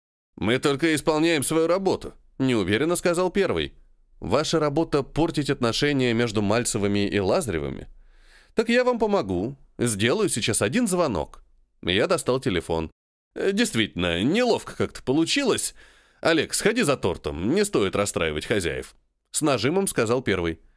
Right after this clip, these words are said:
«Ещё раз приносим наши извинения. Мы не хотели внести раздор между кланами». Знал бы, что получу такое преимущество в разговоре с мальцевскими магами, завёл бы клан раньше.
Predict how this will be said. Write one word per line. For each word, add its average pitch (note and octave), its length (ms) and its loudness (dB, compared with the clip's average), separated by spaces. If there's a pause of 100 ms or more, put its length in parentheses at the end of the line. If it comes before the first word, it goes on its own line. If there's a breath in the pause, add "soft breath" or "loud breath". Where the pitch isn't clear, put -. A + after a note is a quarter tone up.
(380 soft breath)
«Ещё F3+ 400 0
раз A3+ 140 0
приносим D#3 440 0
наши A#2+ 260 2
извинения. E2+ 580 -2
Мы A3+ 220 0
не B3+ 100 2
хотели F3 400 0
внести G#2+ 400 0
раздор G#2+ 380 0
между G2 240 -2
кланами». C2 480 -6 (760)
Знал D3 460 0
бы, F3 120 0
что D#3+ 160 0
получу C3+ 380 0
такое D3+ 320 0
преимущество A2+ 720 0
в G2 60 0
разговоре G2+ 500 0
с - 80 -4
мальцевскими G#2 580 -2
магами, G#2 480 0
завёл A2+ 380 0
бы C#3+ 100 -2
клан G2 260 -2
раньше. C#2 440 -6